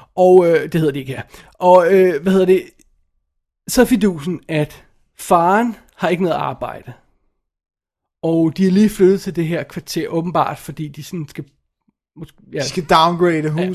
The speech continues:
Speaker 2: måske,
Speaker 1: måske,
Speaker 2: eller
Speaker 1: det var
Speaker 2: sådan.
Speaker 1: sådan der, ikke? Og den store datter er en kont.
Speaker 2: Må vi godt sige det?
Speaker 1: Nu siger jeg det i hvert fald.
Speaker 2: Okay.
Speaker 1: Og sønnen er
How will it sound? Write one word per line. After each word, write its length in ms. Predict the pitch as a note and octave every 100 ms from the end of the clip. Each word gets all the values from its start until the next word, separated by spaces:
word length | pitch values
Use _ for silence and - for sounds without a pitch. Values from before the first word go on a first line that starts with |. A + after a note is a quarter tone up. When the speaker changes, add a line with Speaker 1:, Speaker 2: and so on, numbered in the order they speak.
| -
Speaker 2:
måske, 260 | E3+ C#3+ F3
Speaker 1:
måske, 200 | F3 D#3
Speaker 2:
eller 120 | C#3+
Speaker 1:
det 100 | D#3
var 60 | D#3
Speaker 2:
sådan. 140 | D3
Speaker 1:
sådan 140 | C#3 -
der, 20 | F#3+
ikke? 120 | F#3+ _ _ _ _ - - - - _ -
Og 140 | F3+
den 100 | G3+
store 440 | - A3+ G3+ A#3 A3+
datter 280 | D#3+ D3 E3+
er 140 | -
en 100 | D#3
kont. 540 | - - D3 B2 - - _ _ _ _ _ _ _ _ _ _ D#3
Speaker 2:
Må 60 |
vi 80 | C#3+
godt 240 | C#3+ F#3 -
sige 220 | G3+ G3+
det? 140 | G#3+ - _ - D3+
Speaker 1:
Nu 140 | F3+ G#3
siger 180 | D3+ C3+
jeg 80 |
det 60 | C#3
i 40 |
hvert 140 | C3+ -
fald. 220 | C#3+ A#2+
Speaker 2:
Okay. 80 | - _ _ -
Speaker 1:
Og 280 | F3 - -
sønnen 580 | - A3+ E3+ A3+ A3 - -
er 180 | E3+